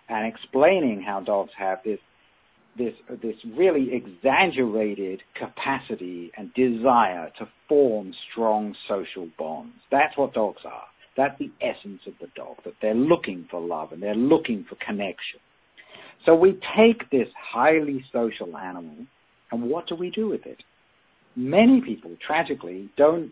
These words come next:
I mean, it was interesting you said in your introduction that you haven't presently got a dog because you travel too much. And I, w-, I wanted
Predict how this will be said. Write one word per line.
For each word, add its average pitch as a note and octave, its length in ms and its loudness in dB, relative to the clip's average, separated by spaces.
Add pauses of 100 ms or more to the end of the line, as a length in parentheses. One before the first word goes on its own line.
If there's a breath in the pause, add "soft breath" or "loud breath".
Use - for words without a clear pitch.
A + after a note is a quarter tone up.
(140)
I A#2+ 80 -2
mean, A#2+ 180 0
it A#2+ 80 -2
was A#2+ 120 -4
interesting A2+ 400 -4
you G#2+ 140 -4
said B2 160 4
in A2+ 80 -2
your A2 160 0
introduction G#2+ 420 -2
that G#2+ 100 -8
you G#2+ 160 -4
haven't A2 260 -2
presently A#2+ 360 -2
got E3 180 8
a C3 40 2
dog F#2 280 -2
because G#2 260 -8
you A2 120 -8
travel C3 320 0
too A2 160 -10
much. F2+ 200 -6 (320 loud breath)
And A2+ 120 -2
I, A#2 80 4
w-, B2 240 0
I A#2+ 140 2
wanted B2 340 2